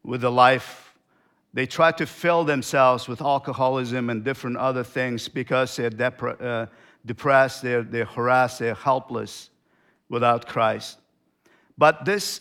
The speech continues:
uncle noticed something when, when our family arrived to the village. He said that he saw the vision. I don't know what was happening in his mind at that time.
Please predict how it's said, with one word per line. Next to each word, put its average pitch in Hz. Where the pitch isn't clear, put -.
uncle 156
noticed 156
something 147
when, 139
when 143
our 135
family 135
arrived 123
to 135
the 117
village. 117
He 170
said 196
that 165
he 165
saw 165
the 151
vision. 123
I 143
don't 156
know 147
what 151
was 151
happening 147
in 139
his 135
mind 139
at 117
that 123
time. 139